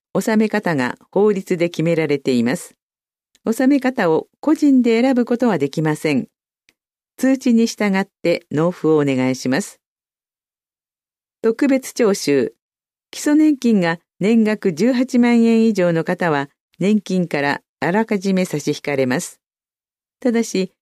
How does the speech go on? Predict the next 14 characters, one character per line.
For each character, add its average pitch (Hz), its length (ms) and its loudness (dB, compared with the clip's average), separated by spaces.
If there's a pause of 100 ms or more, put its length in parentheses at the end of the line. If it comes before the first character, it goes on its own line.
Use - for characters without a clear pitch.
(120)
六 214 260 0
十 320 180 2
五 311 100 2
歳 254 240 2
に 220 120 2
な 226 100 2
っ - 20 -6
た 151 180 -6
時、 - 400 -6 (560)
転 214 160 0
入 196 280 2
し - 80 -10
た 165 100 -4
時、 - 360 -8